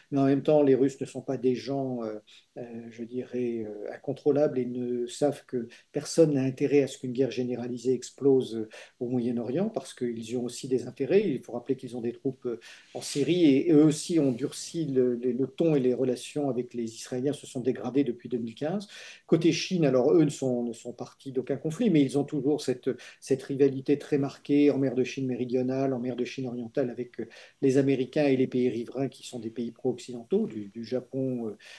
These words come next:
à Taïwan, euh, jusqu'au, ju-, bien sûr jusqu'aux Philippines. Euh, donc là, c'est aussi pour eux quelque chose d'intéressant en matière de diversion et de dispersion des efforts américains, mais aussi savent pertinemment que personne n'a intérêt à un conflit majeur dans ce,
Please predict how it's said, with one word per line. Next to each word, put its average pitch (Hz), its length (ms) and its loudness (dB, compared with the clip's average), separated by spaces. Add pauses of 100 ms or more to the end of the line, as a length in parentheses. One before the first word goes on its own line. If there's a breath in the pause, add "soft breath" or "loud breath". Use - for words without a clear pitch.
(140 loud breath)
à - 80 -12
Taïwan, 127 600 -4
euh, 113 240 -4
jusqu'au, 117 560 -12
ju-, 113 200 -18
bien 113 80 -10
sûr 120 220 -14
jusqu'aux - 280 -10
Philippines. 147 560 -4 (360 loud breath)
Euh, 131 200 2
donc 156 220 6
là, 165 160 6
c'est 151 240 0
aussi 160 300 -4
pour 147 200 4
eux 143 40 4
quelque 135 260 -2
chose 131 200 0
d'intéressant 131 500 0
en 120 40 -2
matière 123 300 -4
de 117 120 -2
diversion 123 600 -4
et 135 60 0
de 120 260 -2
dispersion 156 600 -2
des 127 180 0
efforts 127 260 0
américains, 127 500 -4 (380 loud breath)
mais 139 160 8
aussi 147 320 4
savent 135 200 -4
pertinemment 127 540 -4
que - 160 -6
personne 147 480 -4
n'a 127 120 -2
intérêt 123 360 -4
à 123 40 -4
un 117 60 -8
conflit 120 340 -14
majeur 120 400 -2
dans 110 140 -8
ce, - 220 -14